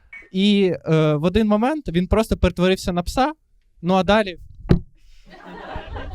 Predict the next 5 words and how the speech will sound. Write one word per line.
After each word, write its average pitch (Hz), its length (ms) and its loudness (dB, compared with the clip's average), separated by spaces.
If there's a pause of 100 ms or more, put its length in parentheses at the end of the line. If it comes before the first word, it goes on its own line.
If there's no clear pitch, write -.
(800)
зато 175 320 4
котлетки 196 580 2
були 160 260 4
потім, 135 400 -4
ну, 170 280 0